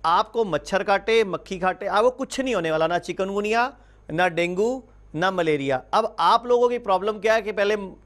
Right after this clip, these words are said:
चिकनगुनिया होगा, मलेरिया होगा, डेंगू होगा, तब जागोगे। मैं बोलता हूँ, पहले ही जाग जाओ, कि हमें पहले ही अपने बारे में अपना ध्यान रखना है। दर्शकों, मैं एक न्यूज़पेपर आपको दिखा रहा हूँ,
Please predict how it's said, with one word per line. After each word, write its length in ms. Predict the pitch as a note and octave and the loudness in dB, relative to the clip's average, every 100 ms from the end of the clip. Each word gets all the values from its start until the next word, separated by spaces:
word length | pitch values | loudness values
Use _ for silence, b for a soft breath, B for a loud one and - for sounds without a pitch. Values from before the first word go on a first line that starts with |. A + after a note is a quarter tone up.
| - | -8
चिकनगुनिया 560 | F#3 G#3+ G#3 G3+ G#3 | -4 -2 -2 -2 0
होगा, 560 | G3+ D3+ D#3 F#3+ G3 - - b b b | 0 0 2 2 2 -4 -20 b b b
मलेरिया 520 | D3+ E3+ F3+ F3+ G3 | -2 0 0 0 2
होगा, 320 | F#3+ F3 F#3 F#3+ | 2 4 2 2
डेंगू 300 | E3 F3 F#3+ | 0 -2 0
होगा, 160 | F#3 | 0
तब 220 | F#3+ F#3 | 0 -2
जागोगे। 400 | D#3+ D#3+ D#3 D#3+ | 0 0 0 -2
मैं 160 | E3 F3 | 0 0
बोलता 240 | D#3+ D3+ | -2 -2
हूँ, 120 | A3 A3 | -4 -2
पहले 200 | D#3 E3+ | 0 0
ही 60 | |
जाग 260 | D3+ C#3+ C3+ | 0 0 0
जाओ, 280 | F3 A#3+ C4 b b b b - | -2 -2 -4 b b b b -6
कि 100 | G3+ | -4
हमें 460 | D#3 D#3+ A3 A#3+ | -4 -2 -2 -2
पहले 280 | F3+ E3+ G3 | 0 2 2
ही 80 | A#3 | 2
अपने 340 | G#3+ G#3 G3+ | 0 0 0
बारे 260 | F3 D#3+ D#3+ | 2 0 0
में 100 | G#3+ | 0
अपना 320 | A3 F#3+ G#3+ | -2 0 0
ध्यान 320 | D#3+ D#3 D#3+ | 0 0 0
रखना 200 | D#3 C3 | -2 -6
है। 220 | B2+ A#2 _ - | -8 -10 _ -4
दर्शकों, 380 | F3+ G3+ B3 C4 | -2 0 -2 0
मैं 120 | C4 | -2
एक 80 | A3+ | -2
न्यूज़पेपर 440 | A3 A3+ A#3 A#3+ | -6 -4 -2 0
आपको 220 | A3 A#3 | -2 -2
दिखा 220 | G#3+ F3+ | -4 -2
रहा 100 | F3+ | -2
हूँ, 180 | A3+ C4 | -2 -6